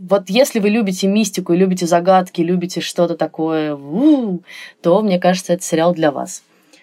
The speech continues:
Вот, и его сделали создатели британского сериала "Утопия", Деннис Келли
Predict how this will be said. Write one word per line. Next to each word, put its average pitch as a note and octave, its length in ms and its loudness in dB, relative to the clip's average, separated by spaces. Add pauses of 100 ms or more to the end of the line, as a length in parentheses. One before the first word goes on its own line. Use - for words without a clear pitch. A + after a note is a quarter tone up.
(140)
Вот, D#3+ 220 2
и - 100 2
его F#3 300 6
сделали G3+ 600 4
создатели E3 960 2
британского E3 500 0
сериала D3+ 320 2
"Утопия", F#3+ 840 2
Деннис E3+ 340 2
Келли D#3 540 0